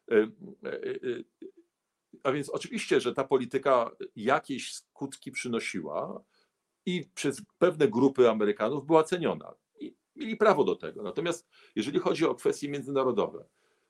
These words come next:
e, uważam, że konfliktowanie się z Europą, e, e, było absolutnie, e,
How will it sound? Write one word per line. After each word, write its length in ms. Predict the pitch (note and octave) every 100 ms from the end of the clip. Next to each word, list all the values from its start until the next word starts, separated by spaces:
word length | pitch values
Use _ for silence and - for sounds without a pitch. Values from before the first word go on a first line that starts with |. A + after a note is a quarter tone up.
| -
e, 300 | G#2+ G2 F#2 -
uważam, 480 | G#2+ D3 D#3+ D#3+ B2+
że 400 | A#2 A2 G#2 -
konfliktowanie 800 | - C3+ C#3 - A#2 G#2+ B2+ -
się 160 | A2 G2
z 60 |
Europą, 580 | F#2 E2 C#2 - - - _ _ _ -
e, 80 | G#2
e, 360 | G2+ F#2+ F#2+ G2 _ _ - G2+ - _ _ - A2 _ -
było 440 | A#2+ A2+ B2 A#2
absolutnie, 720 | A#2+ - C3+ E3+ - B2 A#2
e, 100 | A2